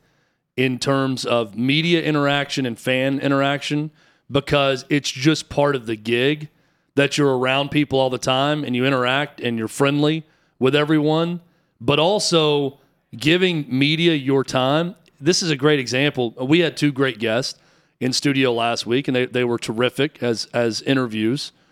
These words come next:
But also in the build-up to the race, during the lightning delay, I'm watching the N B C Sports coverage, which had moved to C-, C N B C. They've got four or five drivers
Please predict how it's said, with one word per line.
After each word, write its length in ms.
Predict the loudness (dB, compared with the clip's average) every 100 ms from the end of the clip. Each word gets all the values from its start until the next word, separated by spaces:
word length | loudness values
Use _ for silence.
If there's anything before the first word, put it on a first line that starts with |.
| _ _ _ _ 0
But 120 | 2
also 460 | 2 2 2 0 -8 _ _ _ -2
in 160 | 0 2
the 80 | -2
build-up 520 | 4 4 4 0 2
to 100 | 0
the 120 | 2
race, 580 | 2 2 2 0 -6 -6 _ _ -4
during 360 | 2 4 4 0
the 80 | 0
lightning 420 | 2 0 0 -2
delay, 500 | 0 0 -2 -2 -6 _ _ _ _ _ 0
I'm 180 | 2
watching 340 | 4 2 0 -2
the 160 | 0
N 140 | 0 2
B 140 | 0
C 180 | 0 -2
Sports 340 | 0 0 0
coverage, 380 | 0 0 0 -2
which 160 | -2 -2
had 100 | 0
moved 260 | 2 2 0
to 60 |
C-, 360 | 0 2 2 -2
C 240 | -4 0
N 100 | 0
B 120 | 0 -2
C. 420 | 0 0 0 -4 _ _ _ _ _
They've 160 | 0 2
got 160 | 0
four 320 | 0 2 4 2
or 40 |
five 360 | 2 0 0 0
drivers 760 | 0 2 2 -2 -6 -8 -10